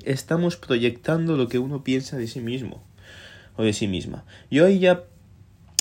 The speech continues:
tengo una proyección de que pienso que voy a decir algo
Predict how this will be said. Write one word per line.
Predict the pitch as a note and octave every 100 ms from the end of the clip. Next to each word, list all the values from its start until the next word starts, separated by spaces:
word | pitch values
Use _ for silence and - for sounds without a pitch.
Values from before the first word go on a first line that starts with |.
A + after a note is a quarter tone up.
| -
tengo | C#3+
una | E3 E3
proyección | C#3+ A#2 A2+ C3 D3
de | B2+ A2
que | - G2+ G2 F#2 A2 - - - _ _ - - - - - - -
pienso | - C3 D3 E3+
que |
voy | B2+
a | C3
decir | B2+ B2 A#2+
algo | A2+ A#2+ C#3+